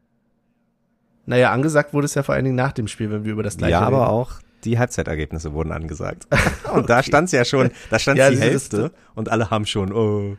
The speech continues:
Speaker 1: Das
Speaker 2: Hast
Speaker 1: hab
Speaker 2: du
Speaker 1: ich
Speaker 2: gar nicht mitbekommen?
Speaker 1: Das hab
Speaker 2: Ah,
Speaker 1: ich gar nicht
Speaker 2: okay.
Speaker 1: so mitbekommen,
Speaker 2: Ah, okay,
Speaker 1: ehrlich
Speaker 2: okay,
Speaker 1: gesagt.
Speaker 2: okay.
Speaker 1: Nee, wahrscheinlich lag's daran. Ich war halt nach dem Spiel ziemlich entsetzt, ähm, auch wenn ich's mir natürlich rational ein bisschen erklären kann, aber ich find's halt immer noch unverständlich,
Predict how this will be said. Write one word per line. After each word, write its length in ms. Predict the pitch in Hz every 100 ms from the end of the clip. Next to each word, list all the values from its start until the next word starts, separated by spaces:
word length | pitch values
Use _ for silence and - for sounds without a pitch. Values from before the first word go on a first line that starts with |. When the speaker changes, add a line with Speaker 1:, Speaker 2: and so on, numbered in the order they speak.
| -
Speaker 1:
Das 120 | -
Speaker 2:
Hast 180 | 139 120
Speaker 1:
hab 80 | 139
Speaker 2:
du 40 |
Speaker 1:
ich 60 | 147
Speaker 2:
gar 60 |
nicht 80 | 165
mitbekommen? 400 | 233 - 160 226 - -
Speaker 1:
Das 160 | - 135
hab 80 | 139
Speaker 2:
Ah, 20 |
Speaker 1:
ich 100 | 135
gar 80 | 123
nicht 80 | 127
Speaker 2:
okay. 40 |
Speaker 1:
so 40 | 127
mitbekommen, 360 | 135 - - 117
Speaker 2:
Ah, 40 |
okay, 80 | 120
Speaker 1:
ehrlich 140 | 117 117
Speaker 2:
okay, 60 |
Speaker 1:
gesagt. 260 | 117 113 -
Speaker 2:
okay. 80 | 117
Speaker 1:
Nee, 160 | 110 113
wahrscheinlich 380 | 123 123 117 117
lag's 200 | 117 113
daran. 340 | 117 117 113 - _ - - _ -
Ich 160 | 117
war 80 | 123
halt 160 | 127 123
nach 100 | 127
dem 140 | 139
Spiel 340 | - 131 120
ziemlich 360 | 117 - 156 156
entsetzt, 600 | 123 110 123 156 - -
ähm, 220 | 117 113
auch 160 | 117 113
wenn 80 | 123
ich's 140 | 120
mir 80 | 131
natürlich 680 | 117 107 143 143 131 - -
rational 420 | 113 - 123 117
ein 100 | 117
bisschen 240 | 127 - 123
erklären 380 | 113 117 117
kann, 180 | 131 113
aber 80 | 107
ich 100 | 104
find's 180 | 117 110
halt 120 | -
immer 140 | 110
noch 200 | 110 110 _ _ _ _ _ _ _ _ _ _ _
unverständlich, 1080 | - 160 180 131 - 120 127 123 123 -